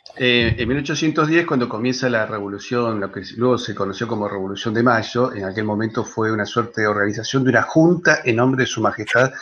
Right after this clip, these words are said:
nuestro buen señor y soberano don Fernando séptimo, lo cual era obviamente una hipocresía.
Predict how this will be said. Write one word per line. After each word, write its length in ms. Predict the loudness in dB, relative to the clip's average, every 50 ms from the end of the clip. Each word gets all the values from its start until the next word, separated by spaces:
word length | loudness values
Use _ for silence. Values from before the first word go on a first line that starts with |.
| -16 -8 -4
nuestro 260 | -2 -2 -2 -2 -2 0
buen 140 | 0 0
señor 220 | 0 0 0 0 0
y 20 |
soberano 400 | 0 0 0 2 2 4 4 4
don 120 | 2 0 0
Fernando 360 | -2 0 0 0 0 -2 -4
séptimo, 480 | -4 -4 -6 -8 _ _ -14 -8 -6
lo 100 | -6 -6
cual 220 | -4 -2 -2 0 0
era 320 | -2 -4 -6 -8 -8 -14 _ _ _ _ _ _ _ _ _
obviamente 400 | -4 -2 0 0 0 0 -2 -4
una 80 | -6 -6
hipocresía. 600 | -6 -6 -8 -8 -8 -8 -10 -10 -10 -12 -14 -14